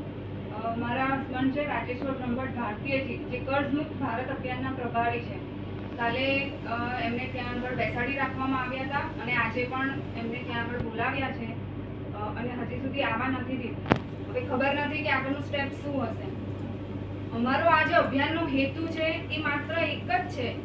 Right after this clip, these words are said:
કે ભાઈ કોઈ પણ વર્ગના જે લોકો છે, નાનો મજૂર છે, ખેડૂત છે, સામાન્ય વર્ગના જે લોકો છે, ગરીબ લોકો,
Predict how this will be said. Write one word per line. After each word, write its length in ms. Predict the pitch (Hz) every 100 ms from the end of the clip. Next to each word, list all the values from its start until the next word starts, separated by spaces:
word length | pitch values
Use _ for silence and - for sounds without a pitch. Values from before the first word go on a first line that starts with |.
| - -
કે 80 | -
ભાઈ 360 | 302 311 330 339 -
કોઈ 160 | 302 320
પણ 280 | 320 381 370
વર્ગના 420 | 302 277 294 320
જે 160 | 311 302
લોકો 420 | 254 247 277 269
છે, 480 | 262 247 247 - 233
નાનો 280 | 247 262 294
મજૂર 420 | 285 262 294 285
છે, 120 | 285
ખેડૂત 500 | 277 262 254 285 277
છે, 180 | 269 269
સામાન્ય 520 | 269 269 262 311 330
વર્ગના 420 | 330 294 269 269
જે 140 | 269 262
લોકો 340 | 247 254 -
છે, 240 | 494 -
ગરીબ 320 | - - - 262
લોકો, 380 | - - -